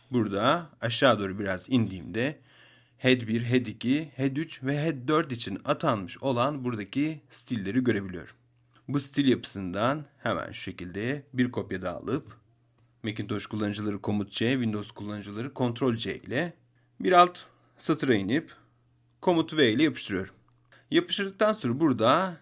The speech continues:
Head iki kalacak şekilde diğer bütün yapıyı şu şekilde siliyorum. E, Font Family özelliğini değiştireceğim.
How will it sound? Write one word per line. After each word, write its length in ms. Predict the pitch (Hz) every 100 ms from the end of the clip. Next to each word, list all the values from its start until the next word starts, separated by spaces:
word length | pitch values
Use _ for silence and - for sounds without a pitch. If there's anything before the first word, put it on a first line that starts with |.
| _ -
Head 180 | 156
iki 380 | 135 127 156 120 - -
kalacak 440 | 123 120 127 127
şekilde 680 | - 98 - 90 95 135 156 _ _ _ _ -
diğer 340 | 113 101 98 104
bütün 240 | 113 139
yapıyı 640 | 110 82 92 80 117 160 147
şu 80 | -
şekilde 340 | - - 113
siliyorum. 440 | 143 123 101 90 - _ _ _ _ -
E, 400 | 107 76 110 104
Font 320 | 113 170 160
Family 380 | 170 156 120 -
özelliğini 560 | 107 113 101 98 98
değiştireceğim. 680 | 90 87 - 90 120 143 165